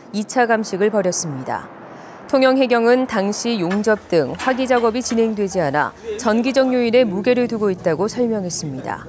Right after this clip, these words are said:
한편 대우조선해양은 지난해 팔월과 십일월에도 건조 중인 선박에서 불이 나 협력업체 직원 열일곱 명이 숨지거나 다쳤으며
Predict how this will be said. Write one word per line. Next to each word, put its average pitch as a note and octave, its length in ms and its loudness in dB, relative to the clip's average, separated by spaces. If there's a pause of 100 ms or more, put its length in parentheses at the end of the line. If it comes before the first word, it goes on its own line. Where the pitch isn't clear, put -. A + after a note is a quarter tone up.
(680)
한편 C4 380 2
대우조선해양은 B3+ 960 2
지난해 A3 380 2
팔월과 B3+ 540 2
십일월에도 F3 920 0
건조 A3 400 0
중인 C4 240 0
선박에서 B3 580 0
불이 F#3 260 -4
나 D3 240 -2 (260)
협력업체 B3 600 0
직원 A3 400 2
열일곱 G3 460 2
명이 A#3+ 280 0
숨지거나 G#3 600 0
다쳤으며 D#3 760 -4